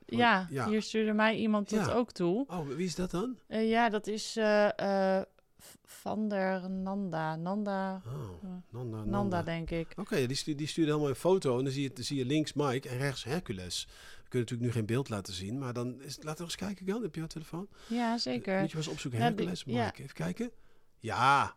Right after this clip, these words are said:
Speaker 2: ja,
Speaker 1: Is
Speaker 2: dat
Speaker 1: hem
Speaker 2: vind
Speaker 1: toch
Speaker 2: ik wel,
Speaker 1: wel?
Speaker 2: vind ik wel een
Speaker 1: Als je
Speaker 2: hele
Speaker 1: die
Speaker 2: goeie.
Speaker 1: op een foil
Speaker 2: Hoe heet ze?
Speaker 1: zet.
Speaker 2: Na-, na-, wa-, Wanda Nanda.
Speaker 1: Ja, dus misschien is het
Speaker 2: Wanda Nanda.
Speaker 1: Nander Derwan.
Speaker 2: Ja, maar, maar goed, Rienke heeft dat ook, die heeft mij persoonlijk gestuurd. Maar goed, die tekenfilmfiguren sloegen ook wel aan. Zo werd, eh, Malgosha vergeleken met de zeeheks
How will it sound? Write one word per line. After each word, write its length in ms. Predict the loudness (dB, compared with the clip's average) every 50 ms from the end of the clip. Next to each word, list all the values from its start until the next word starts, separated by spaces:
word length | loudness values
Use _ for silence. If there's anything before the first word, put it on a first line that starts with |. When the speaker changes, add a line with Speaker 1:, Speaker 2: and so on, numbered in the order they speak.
| _ _
Speaker 2:
ja, 160 | -10 -6 -4
Speaker 1:
Is 60 | -2 0
Speaker 2:
dat 0 |
Speaker 1:
hem 80 | 0 0
Speaker 2:
vind 120 | 2 2
Speaker 1:
toch 120 | 2 2 4
Speaker 2:
ik 60 | 4
wel, 100 | 6 6
Speaker 1:
wel? 200 | 8 8 10 10
Speaker 2:
vind 100 | 8 8
ik 60 | 6
wel 100 | 4 4
een 60 | 4
Speaker 1:
Als 100 | 4 4
je 60 | 4 4
Speaker 2:
hele 100 | 6 8
Speaker 1:
die 80 | 8 8
Speaker 2:
goeie. 120 | 8 6
Speaker 1:
op 60 | 4
een 60 | 2
foil 300 | 2 4 6 6 8 8
Speaker 2:
Hoe 80 | 6 6
heet 80 | 4 4
ze? 60 | 6
Speaker 1:
zet. 280 | 6 6 6 6 6 4
Speaker 2:
Na-, 140 | 2 2 2
na-, 240 | 2 0 0 0 0 -4 -4 -2
wa-, 180 | 0 0 0 0 -2
Wanda 400 | -2 0 0 0 0 0 0 0
Nanda. 520 | 0 0 0 0 0 0 0 -2 -2 -4 -8 -12 _ -20 _ _ -20 -16 _
Speaker 1:
Ja, 240 | -4 -2 -2 -2 -2
dus 140 | -2 -4 -6
misschien 240 | -6 -8 -6 -4 -2
is 60 | -2
het 100 | 0 0
Speaker 2:
Wanda 180 | 0 2 4 4
Nanda. 240 | 4 6 4 4 4
Speaker 1:
Nander 380 | 6 6 6 6 4 2 0 -4 -14 -20 -16
Derwan. 680 | -6 -2 2 2 2 2 2 0 0 0 2 0 0 -2 -4 -10 -20 -10
Speaker 2:
Ja, 240 | -2 2 2 2 4 4
maar, 200 | 4 4 6 6
maar 240 | 6 6 4 2 -2 -4
goed, 200 | 0 0 0 2
Rienke 280 | 2 2 2 4 4
heeft 140 | 2 2 2
dat 140 | 0 -2 -2
ook, 180 | -4 -4 -4
die 80 | -4 -6
heeft 120 | -4 -2
mij 160 | -2 -2 -2 -2
persoonlijk 340 | -2 -2 -2 -2 -2 -2
gestuurd. 300 | -4 -8 -8 -8 -8 -10 -10 -14 -18 -16 -16 -14 -8 -4
Maar 100 | 0 2
goed, 180 | 2 2 0
die 80 | 0 0
tekenfilmfiguren 720 | 2 2 0 2 2 0 0 0 0 -2 -2 -2 -2 0
sloegen 280 | 0 0 0 0 0 0
ook 140 | 0 0 2
wel 180 | 0 0 0
aan. 300 | 0 2 2 2 2 2
Zo 120 | 0 0 2
werd, 300 | 2 2 0 0 -4 -2
eh, 600 | 0 2 4 4 4 4 4 2 2 2 0 0
Malgosha 520 | 2 2 2 4 4 4 2 2 0 0
vergeleken 420 | 0 0 0 2 0 0 0 0
met 120 | 0 0 0
de 100 | 0 0
zeeheks 460 | 2 4 4 4 4 2 0 -4 -2